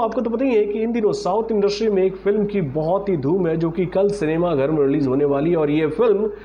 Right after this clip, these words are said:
साउथ इंडस्ट्री के बेहतरीन कलाकारों में से एक, शानदार कलाकारों में से एक, लेजेंडरी कलाकारों में से एक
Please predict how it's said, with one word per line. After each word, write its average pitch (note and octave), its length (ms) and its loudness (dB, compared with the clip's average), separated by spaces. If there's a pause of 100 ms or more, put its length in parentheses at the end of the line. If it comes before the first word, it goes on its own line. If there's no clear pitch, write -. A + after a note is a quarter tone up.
(200)
साउथ A#3 420 -2
इंडस्ट्री G#3+ 440 0
के G3 120 2
बेहतरीन F3 580 0
कलाकारों F#3 500 0
में F3 180 0
से E3+ 220 -2
एक, F3+ 180 2
शानदार F3 640 0
कलाकारों F3+ 500 0
में E3+ 160 2
से E3+ 200 0
एक, G3 120 0
लेजेंडरी G3 560 2
कलाकारों F#3 560 0
में F3+ 120 2
से E3+ 180 0
एक A#3+ 180 2